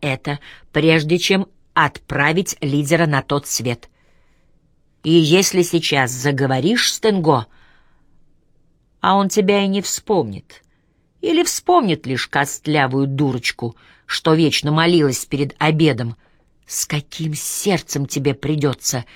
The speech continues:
ради него умирать. От этой мысли Ао мамы затрясло, и она плотней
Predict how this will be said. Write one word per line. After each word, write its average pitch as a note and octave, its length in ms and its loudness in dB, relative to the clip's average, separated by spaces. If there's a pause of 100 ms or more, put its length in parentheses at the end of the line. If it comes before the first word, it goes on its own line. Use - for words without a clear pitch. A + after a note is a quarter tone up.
(220)
ради C#3 420 0
него C3 400 -4
умирать. B2 640 -8 (1700)
От C#3+ 220 -4
этой D3 240 -2
мысли C#3+ 440 -4
Ао C3+ 220 -2
мамы C#3 320 -2
затрясло, C#3+ 640 -4 (440)
и D#3 80 0
она D3+ 260 -2
плотней D#3 640 -6